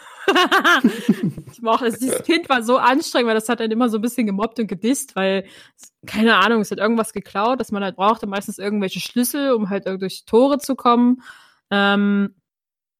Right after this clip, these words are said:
es war nervig und es ist vor dir immer weggerannt und dann musstest du deinen Turbo-Speed einsetzen und es halt umkicken oder halt irgendwie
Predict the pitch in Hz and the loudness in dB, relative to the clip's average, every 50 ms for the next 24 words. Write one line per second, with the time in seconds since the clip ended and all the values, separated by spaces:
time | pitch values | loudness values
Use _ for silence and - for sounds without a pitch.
0 | _ _ _ _ _ - - - _ _ _ _ _ _ _ _ _ _ _ - | _ _ _ _ _ -20 -20 -20 _ _ _ _ _ _ _ _ _ _ _ -16
1 | 196 - - 226 196 175 175 180 190 - - 220 208 202 185 - - 226 214 226 | -8 -2 0 0 0 0 -2 -4 -6 -6 -4 -4 -2 -4 -4 -4 -2 0 2 2
2 | 214 214 208 196 190 208 - 247 226 226 220 208 196 196 196 190 196 202 - - | 2 2 2 0 0 0 0 0 0 2 2 2 2 0 0 0 0 -2 -4 -4
3 | - - 208 185 196 202 202 - 180 190 175 226 226 226 - - 247 214 214 214 | -6 -2 0 0 0 0 0 -2 -4 0 2 2 2 2 0 -2 -2 0 0 2
4 | 190 220 226 214 226 220 220 - - 196 196 196 185 - - 196 - - - 202 | 2 2 4 4 2 0 0 -4 -6 -6 -6 -6 -4 -4 -4 -4 -4 -2 0 2
5 | 202 214 226 - - 240 233 - 240 233 226 214 190 185 180 180 180 180 190 190 | 4 2 2 2 2 0 0 2 2 2 2 2 2 2 2 0 0 0 0 0
6 | 190 180 165 190 190 196 202 196 185 196 196 190 | 0 0 0 0 0 0 0 0 0 -2 -2 -2